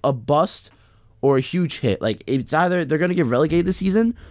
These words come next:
or they're making top seven, in my opinion. Those are the only two things I see Wolves doing. I don't see them getting anywhere in between because it's either this team hits their stride, hits the potential, or they're gonna crumble,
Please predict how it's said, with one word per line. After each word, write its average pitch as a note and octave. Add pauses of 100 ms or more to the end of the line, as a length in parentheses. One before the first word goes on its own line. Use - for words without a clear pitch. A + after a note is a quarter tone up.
(680)
or D3+
they're D#3+
making D3+
top A#2+
seven, F#2
in D2
my D#2+
opinion. C2 (720)
Those D3
are -
the -
only F3
two F3
things D3+
I C3
see C3+
Wolves A2+
doing. F#2+
I G#2
don't C3+
see D3+
them C#3+
getting B2+
anywhere B2
in G#2+
between F#2
because F#2 (300)
it's A#2
either D3+
this D#3
team D#3
hits D#3+
their D#3+
stride, C#3
hits D3
the A#2+
potential, C#3+ (320)
or C3+
they're B2+
gonna B2
crumble, F#2